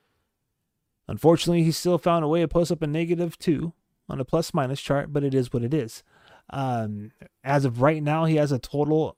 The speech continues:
he's just two minutes shy of thirteen hundred total, um, total on ice, total minutes on ice.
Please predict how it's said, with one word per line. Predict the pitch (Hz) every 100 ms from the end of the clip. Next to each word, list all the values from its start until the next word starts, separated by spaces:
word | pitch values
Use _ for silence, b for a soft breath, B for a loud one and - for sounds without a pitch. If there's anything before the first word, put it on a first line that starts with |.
| -
he's | 170
just | 185 -
two | - 175
minutes | 170 160 147
shy | - - 139 143
of | 123 -
thirteen | 147 - - 160 131
hundred | - 127 127 131
total, | - 127 127 131 139 _ _ _ -
um, | 117 110 107 107 - _ _ - _ _ _
total | - 139 127 -
on | 131 123
ice, | 123 135 - - _ _ _ _ -
total | 131 127
minutes | 120 123 123
on | 110
ice. | 123 - -